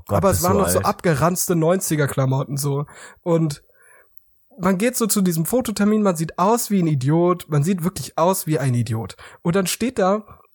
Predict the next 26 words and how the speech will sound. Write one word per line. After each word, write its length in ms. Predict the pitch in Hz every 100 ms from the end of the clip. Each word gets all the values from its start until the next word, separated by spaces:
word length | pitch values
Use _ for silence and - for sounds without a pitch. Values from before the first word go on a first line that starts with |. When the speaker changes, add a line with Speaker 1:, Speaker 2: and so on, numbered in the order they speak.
| -
Speaker 2:
in 100 | 170
so 100 | 190
einer 240 | 202 202
riesigen 400 | 226 294 269 226
Gruppe 360 | 190 220 196 196
von 200 | - 175
Menschen 360 | 170 214 -
steht 240 | 190 190 185
da 100 | 147
halt 120 | 143
der 80 | 135
Fotograf 680 | - 127 120 175 269 294 -
und 120 | 196
man 120 | 190
selbst 280 | 165 190 -
wird 100 | 202
halt 140 | 170 165
nach 80 | 160
vorne 320 | - 143 123
gebeten. 400 | 113 117 117 123
„Basti 300 | 156 190 -
Fantasti, 520 | - 143 214 254 -
bitte 200 | 202 190 175
nach 120 | 147
vorne 340 | - 113 113
ein 200 | 117 127